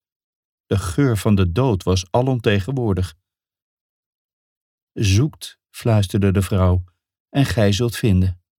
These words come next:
Langdon hoorde de woorden alsof ze in zijn hoofd waren uitgesproken.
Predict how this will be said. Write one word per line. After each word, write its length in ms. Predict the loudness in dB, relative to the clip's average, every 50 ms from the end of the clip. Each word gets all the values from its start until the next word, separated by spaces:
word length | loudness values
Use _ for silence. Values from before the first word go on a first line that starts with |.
| _ _ _ _ _ _ _ _ _ _ _ _ _ _ _ _ _ _
Langdon 380 | 0 0 2 2 2 2 2 2
hoorde 360 | 2 2 4 2 2 0 2
de 100 | 0 2
woorden 320 | 2 4 4 4 4 2
alsof 280 | 2 0 -2 -2 -4 -2
ze 100 | 0 0
in 80 | 0
zijn 180 | 2 2 2 4
hoofd 280 | 4 2 2 0 -2 0
waren 260 | 0 0 2 2 2
uitgesproken. 800 | 2 0 -2 -2 -6 -6 -4 -2 0 0 0 -2 -4 -8 -10